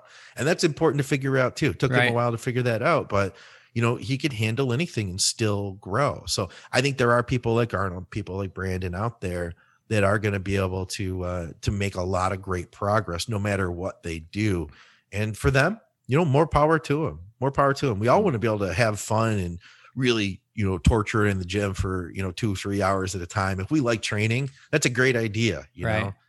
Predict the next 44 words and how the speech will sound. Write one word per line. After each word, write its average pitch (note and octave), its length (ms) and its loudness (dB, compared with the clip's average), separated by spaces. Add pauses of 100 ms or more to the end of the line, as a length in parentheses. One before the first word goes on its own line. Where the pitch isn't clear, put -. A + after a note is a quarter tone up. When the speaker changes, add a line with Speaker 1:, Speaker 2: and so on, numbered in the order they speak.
(640)
Speaker 1:
You G2 80 -8
know, F#2 80 -6
the F#2 100 0
hardest F#3 340 4
thing A#2 120 -2
I G2+ 60 0
think G#2 180 -6
for G2+ 100 -6
a G2 40 -2
lot B2 200 4
of C3 60 2
us A2+ 100 -2
to G2+ 100 -8
do G#2+ 140 -2
is G#2 80 -2
take A#2+ 220 -4
a A#2+ 40 -6
day B2 220 0
off. - 560 -6 (220)
Speaker 2:
Yeah. A2 240 6 (1120)
Speaker 1:
You F#2+ 100 -10
know, G2 140 -6
that's, B2+ 240 2
I A#2 100 4
think, C3 220 -2
one A#2 80 4
of A2 60 2
the G#2+ 40 0
biggest C#3 320 2
things C#3 180 -2
I C3+ 60 4
run B2 220 0
into A2+ 320 -2
with G2 120 -6
people G#2 260 -2
that G2 120 -4
are G2 100 -4
interested G#2 440 -6
in G2+ 80 -8
training F2 520 -6 (480)
is G2+ 140 -6
actually G#2 400 0
stepping G2 560 -2
away. F2+ 480 -4